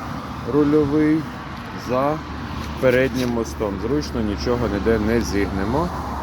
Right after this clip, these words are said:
Фільтр грубої очистки палива, тонкої очистки, масляний фільтр вісімдесят п'ять сто. Передні противаги шість штук по двадцять кілограм,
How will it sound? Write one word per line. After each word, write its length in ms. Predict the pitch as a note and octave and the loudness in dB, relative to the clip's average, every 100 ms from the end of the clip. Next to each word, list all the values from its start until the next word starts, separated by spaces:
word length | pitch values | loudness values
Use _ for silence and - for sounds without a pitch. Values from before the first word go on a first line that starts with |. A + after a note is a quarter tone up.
| - - - - - - | -6 -4 -4 -4 -6 -4
Фільтр 420 | - B2+ G#2 A#2 G#2 - - - - - - - - | 0 0 2 2 2 0 -8 -10 -10 -10 -10 -8 -4
грубої 380 | C3+ E3 D#3 E3+ | 0 0 4 2
очистки 460 | D3+ D#3+ D3 - C#3+ | 2 0 0 -2 -2
палива, 600 | C#3+ C#3 C#3 C3 B2 B2 C#3+ C#3 - | 2 2 2 2 2 0 -2 -4 -2
тонкої 540 | A2+ G2+ G2+ F#2 G2+ | -2 -2 0 0 2
очистки, 540 | B2+ E3+ F3 - - - - | 0 0 -2 -2 -2 -2 -2
масляний 440 | F#2 F2+ G2 G2 G2+ | -2 -2 -4 -4 -2
фільтр 300 | D3 C#3+ D3+ C#3+ - - - - - - G#2 | -2 -2 -2 -2 -4 -4 -6 -6 -6 -6 -4
вісімдесят 540 | G#2 A2+ G2 G#2 G#2+ | -2 -2 0 0 -2
п'ять 320 | F#2 - F#2 - | -2 2 0 0
сто. 280 | - F#2+ E2+ - - - - - - - - - - - - | -4 -2 -4 -4 -6 -6 -6 -4 -4 -4 -4 -4 -4 -4 0
Передні 360 | C3 C3+ A2+ A#2 | 4 4 4 -2
противаги 760 | - A#2 B2+ A2+ A2 G#2+ G#2+ F#2 | -2 -2 0 2 2 2 -2 -4
шість 340 | - A#2+ - | -2 -2 -2
штук 240 | - - G#2+ - | -6 -4 -4 -4
по 80 | A2 | -4
двадцять 420 | G2+ G#2 G2 G#2+ F2+ | 0 2 2 0 -2
кілограм, 460 | G#2+ G#2 G2+ G2 F#2 | 2 2 4 2 2